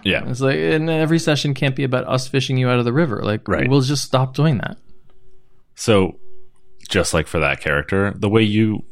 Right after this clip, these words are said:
Speaker 1: solve for this is to ensure that you keep your selfish goals aligned with the party and the G M's goals for the game. So if you know that you're going to end up playing the,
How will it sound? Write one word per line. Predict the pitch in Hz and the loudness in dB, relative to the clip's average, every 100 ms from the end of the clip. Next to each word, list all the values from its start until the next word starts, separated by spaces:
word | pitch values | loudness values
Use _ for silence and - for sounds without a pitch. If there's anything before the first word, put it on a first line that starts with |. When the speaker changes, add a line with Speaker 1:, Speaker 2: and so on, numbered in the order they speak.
| - | -12
Speaker 1:
solve | - 110 95 | -2 2 2
for | - 85 | 0 -2
this | 73 80 - - | 0 -2 -4 -2
is | 90 87 85 | 0 2 0
to | - 98 | -2 -2
ensure | 87 92 90 - 98 104 | 0 0 0 0 2 2
that | 101 95 90 - | 4 2 2 -4
you | - 90 95 | -8 -2 -2
keep | 104 - 101 | -2 -2 -2
your | 85 90 | 0 -2
selfish | 85 - 131 120 - | 0 0 0 0 -2
goals | - 73 73 92 - - - - - | 0 0 0 -2 -6 -16 -20 -18 -4
aligned | 92 85 85 87 87 80 | 0 2 2 2 0 0
with | 85 78 - | 0 -2 -2
the | 82 | -2
party | - - 90 85 85 - | -2 0 0 0 0 0
and | 82 80 | -2 -2
the | 78 | -2
G | 80 85 | -2 0
M's | 95 87 | 2 2
goals | 73 71 69 - | 0 -2 -2 -4
for | - | -6
the | 71 | -4
game. | 67 - - - - - - | -4 -6 -8 -18 -20 -20 -18
So | - 82 80 | -4 0 0
if | 78 | 0
you | 120 | 0
know | 143 127 95 95 | 4 6 6 4
that | 101 | 2
you're | 85 92 | 2 0
going | 87 87 82 | 2 0 -2
to | 92 | -4
end | 85 | -2
up | 85 85 | -2 -2
playing | - 90 85 85 87 | -2 -2 0 -2 -2
the, | 80 78 | 0 -2